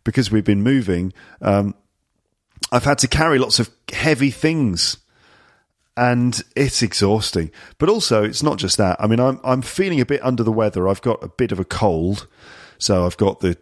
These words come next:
the, the customary sore throat and blocked up nose, and I've got a bit of a cough. Um, and I don't know if you can tell I've got a cold. Uh, can you tell? Because of the sound of my voice? I've no idea. Um, so I'm feeling a bit under the weather.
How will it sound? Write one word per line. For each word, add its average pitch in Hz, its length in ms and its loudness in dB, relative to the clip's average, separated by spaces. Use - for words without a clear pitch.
the, 87 260 0
the 90 100 -4
customary 90 760 -2
sore 110 360 2
throat 98 540 0
and 98 160 0
blocked 110 320 0
up 98 100 0
nose, 92 380 0
and 101 100 2
I've 90 80 -2
got 101 180 0
a 95 40 -2
bit 120 200 2
of 98 120 -4
a 95 100 2
cough. - 720 -2
Um, 95 420 -2
and 101 180 -2
I 104 120 2
don't 123 200 -2
know 110 120 -2
if 107 160 -2
you 113 40 -2
can 113 140 -2
tell 117 480 -2
I've 107 100 0
got 98 140 0
a 85 60 -4
cold. 90 460 0
Uh, - 60 -14
can 117 140 0
you 117 80 2
tell? 147 420 0
Because 113 260 0
of 110 60 0
the 101 80 -6
sound 123 200 2
of 117 60 0
my 120 100 2
voice? 135 380 -2
I've 101 180 -4
no 117 180 2
idea. 98 340 2
Um, 110 380 0
so - 180 0
I'm 151 100 -2
feeling 165 240 0
a 139 40 2
bit 151 180 0
under 139 160 2
the 120 80 2
weather. 110 340 0